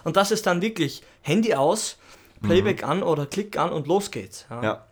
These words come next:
Speaker 2: Genau, also wie gesagt, das ist so der klassische Weg, den die, den die alten Helden, sag ich mal,
Speaker 1: Gegangen
Speaker 2: gegangen sind. Die haben halt nur gezockt
Speaker 1: <laughs> Helden.
Speaker 2: ohne Ende. In der heutigen Zeit sieht's halt ein bisschen anders aus. Das heißt, die Zeit hat man nicht mehr.
Speaker 1: Mhm.
Speaker 2: Man muss,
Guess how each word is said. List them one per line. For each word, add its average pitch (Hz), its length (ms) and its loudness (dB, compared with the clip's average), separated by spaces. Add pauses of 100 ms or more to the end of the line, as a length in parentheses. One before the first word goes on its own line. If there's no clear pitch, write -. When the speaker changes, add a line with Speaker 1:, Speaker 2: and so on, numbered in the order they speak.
(880)
Speaker 2:
Genau, 147 200 4
also 117 160 0
wie 143 40 -4
gesagt, 107 200 2
das 120 100 0
ist 131 120 -4
so 131 120 -2
der 110 140 0
klassische 120 760 -4
Weg, 123 220 -2
den 113 180 -6
die, 104 380 -6
den 101 220 -6
die 98 120 -4
alten 110 260 0
Helden, 120 320 4
sag 123 120 6
ich 110 120 0
mal, 110 100 4
Speaker 1:
Gegangen 110 180 0
Speaker 2:
gegangen 120 180 4
sind. 147 80 -2
Die 120 80 4
haben 110 100 4
halt 110 160 2
nur 143 400 4
gezockt 120 380 -4
Speaker 1:
<laughs> - 20 -6
Helden. 123 140 -2
Speaker 2:
ohne 113 160 2
Ende. 127 340 0 (300)
In 117 140 2
der 113 100 6
heutigen 131 380 2
Zeit 113 260 -2
sieht's 110 220 -8
halt 110 120 -2
ein - 60 -6
bisschen 98 240 -4
anders 127 300 -2
aus. 120 160 -2
Das 107 100 0
heißt, 104 140 -4
die 101 60 -10
Zeit 101 300 -4
hat - 140 -2
man 117 220 0
nicht 113 160 -4
mehr. 135 240 -4 (160)
Speaker 1:
Mhm. 135 240 -4
Speaker 2:
Man 107 180 4
muss, 120 460 -2